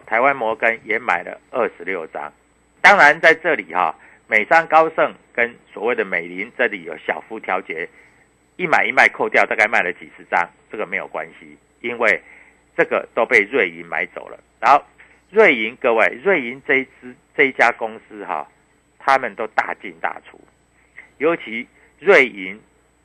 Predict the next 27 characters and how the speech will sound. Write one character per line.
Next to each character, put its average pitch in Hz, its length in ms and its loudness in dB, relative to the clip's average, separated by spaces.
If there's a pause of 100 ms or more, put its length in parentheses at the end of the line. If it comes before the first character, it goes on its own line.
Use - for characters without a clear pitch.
(220)
在 131 200 6 (280)
这 175 160 2 (160)
一 180 180 -6 (120)
两 90 200 -4 (160)
个 90 160 -14 (100)
月 123 280 -2 (180)
之 113 60 -20 (160)
内， 104 260 -6 (1200)
他 139 160 2 (100)
今 131 160 -10
天 127 240 -4 (180)
净 156 220 -4 (120)
买 85 160 -14 (160)
超 92 280 -4 (1400)
四 156 180 -8
百 78 200 -4 (120)
四 113 120 -14 (100)
十 90 80 -18
五 85 140 -18 (100)
张， 78 180 -6 (1300)
是 160 160 -8 (100)
这 165 120 4 (180)
三 170 240 2
个 120 140 -4
月 120 200 0
以 80 100 -10
来 85 280 -12